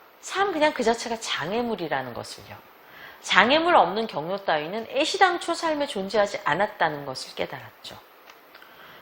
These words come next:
대인관계도 마찬가지입니다. 기쁨만 주는 타인은 절대로 없습니다. 사랑하면 분노, 슬픔, 고독감도 함께 느끼기 마련입니다.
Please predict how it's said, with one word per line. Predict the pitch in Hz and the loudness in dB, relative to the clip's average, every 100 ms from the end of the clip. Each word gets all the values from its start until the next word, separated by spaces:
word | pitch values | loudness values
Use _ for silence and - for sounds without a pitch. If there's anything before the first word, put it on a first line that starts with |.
| - | -2
대인관계도 | 180 240 359 392 403 349 | 2 4 4 4 0 2
마찬가지입니다. | 180 - 214 196 170 135 131 113 110 - - - - - - | 0 0 -2 0 -2 -6 -10 -12 -14 -16 -20 -20 -20 -20 -2
기쁨만 | 247 - 359 381 370 | -2 4 4 6 4
주는 | 294 277 269 | 2 -2 -2
타인은 | 277 226 247 | -2 0 -2
절대로 | 233 165 165 269 220 | 0 -2 2 2 2
없습니다. | - - 131 123 110 - - - - - - | -2 -8 -12 -12 -16 -18 -20 -20 -20 -20 -12
사랑하면 | - 226 226 233 247 311 339 - | 4 6 8 6 2 -2 -4 -6
분노, | 240 240 240 269 285 | -4 -2 0 0 -2
슬픔, | - 294 - - 320 320 | -2 -6 -6 -6 -6 -2
고독감도 | 254 247 277 - 196 185 226 | 0 2 2 2 2 2 -4
함께 | - 381 - 392 | -2 -6 -2 -2
느끼기 | 233 - 185 170 | -2 -4 -8 -2
마련입니다. | 127 139 135 113 113 - | -2 -2 -6 -8 -12 -16